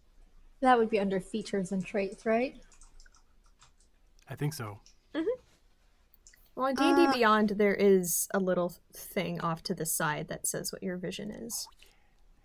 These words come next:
Speaker 1: Oh, class features. No, racial traits. Wait, there's something that says where my vision is?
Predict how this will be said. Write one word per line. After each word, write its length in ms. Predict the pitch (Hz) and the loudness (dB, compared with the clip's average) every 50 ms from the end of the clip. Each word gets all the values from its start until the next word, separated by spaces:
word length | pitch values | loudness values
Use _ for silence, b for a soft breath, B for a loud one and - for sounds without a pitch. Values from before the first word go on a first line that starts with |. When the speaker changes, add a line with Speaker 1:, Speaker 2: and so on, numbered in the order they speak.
| _ - - | _ 0 0
Speaker 1:
Oh, 100 | 220 190 | 0 0
class 480 | - - - - 233 233 226 - - | 0 -6 -4 -2 0 0 -2 -4 -10
features. 500 | - 196 196 - - 170 180 202 - - - | -12 -12 -12 -12 -12 -12 -12 -12 -14 -12 -6
No, 280 | 240 220 190 165 196 185 - | -2 -2 -2 -2 -4 -8 -4
racial 320 | 214 202 196 180 - - | 0 0 0 0 -2 -6
traits. 460 | - - - - - - - - - _ _ - - _ - _ _ _ _ _ _ _ _ _ _ _ - _ _ _ _ _ _ _ - _ _ _ _ _ _ _ - - - - _ _ _ _ _ _ - _ _ _ _ - - _ _ - - _ _ _ _ - _ - - - | -8 -6 -8 -8 -10 -12 -16 -20 -20 _ _ -20 -20 _ -20 _ _ _ _ _ _ _ _ _ _ _ -20 _ _ _ _ _ _ _ -20 _ _ _ _ _ _ _ -20 -20 -20 -20 _ _ _ _ _ _ -20 _ _ _ _ -20 -20 _ _ -20 -20 _ _ _ _ -20 _ -20 -12 -4
Wait, 260 | 226 208 185 190 185 | -2 -2 -2 -2 0
there's 180 | 196 202 202 196 | 0 0 0 2
something 240 | - 226 220 220 208 | 0 0 2 2 2
that 140 | 190 175 | 0 0
says 200 | - - 202 180 | 0 -2 -2 0
where 100 | - 202 196 | 0 -2 -2
my 140 | 190 185 180 | 0 0 0
vision 320 | 175 185 185 190 226 240 | -2 -2 -4 -4 -6 -6
is? 280 | 262 302 320 - - | -6 -6 -8 -10 -14